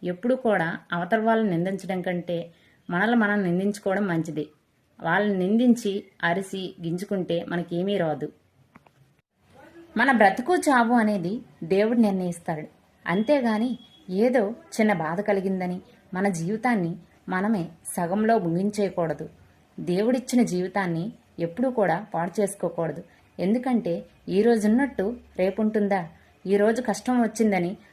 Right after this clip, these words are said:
అదే కష్టం జీవితాంతం కొనసాగదు కదా. రేపు మంచి రోజు రావచ్చు.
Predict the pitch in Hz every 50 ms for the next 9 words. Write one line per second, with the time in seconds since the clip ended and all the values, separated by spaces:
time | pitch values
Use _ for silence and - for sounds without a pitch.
0 | _ - - 170 180 226 262 262 - 233 214 - - 202 180 185 214 - - -
1 | 170 156 185 202 220 220 240 240 240 240 247 240 233 214 185 180 175 - 208 202
2 | 196 196 - 196 180 170 185 185 - - - - - - - - - 180 190 196
3 | - 220 180 196 202 247 233 240 240 202 202 190 185 170 170 165 165 - -